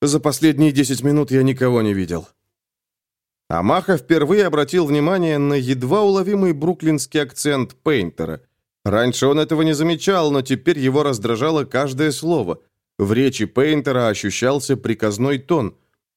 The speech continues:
У этого человека за плечами военная подготовка, служба в армии. «В уключенных по бортам закреплены два весла. Они понадобятся нам для того, чтобы перевернуть шлюпку». Пейнтер показал, как действовать веслами.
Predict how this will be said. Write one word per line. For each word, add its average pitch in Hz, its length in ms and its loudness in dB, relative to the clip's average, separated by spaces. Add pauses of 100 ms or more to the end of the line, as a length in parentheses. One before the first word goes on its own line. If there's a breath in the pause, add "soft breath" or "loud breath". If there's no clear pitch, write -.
У 90 140 0
этого 95 280 0
человека 107 480 -2
за 92 140 -2
плечами 135 480 -2
военная 120 480 -2
подготовка, 131 720 -6 (280)
служба 104 460 0
в 104 160 0
армии. 82 440 -4 (1300)
«В 110 100 2
уключенных 143 600 2
по 135 100 0
бортам 135 400 0
закреплены 139 560 0
два 131 180 0
весла. 107 480 -2 (400)
Они 127 240 2
понадобятся 131 640 0
нам 117 180 0
для 110 140 0
того, 123 220 0
чтобы 117 280 -2
перевернуть 120 500 0
шлюпку». 117 560 -2 (840)
Пейнтер 185 460 2
показал, 151 480 -2
как 147 200 -4
действовать 127 560 0
веслами. 78 580 -2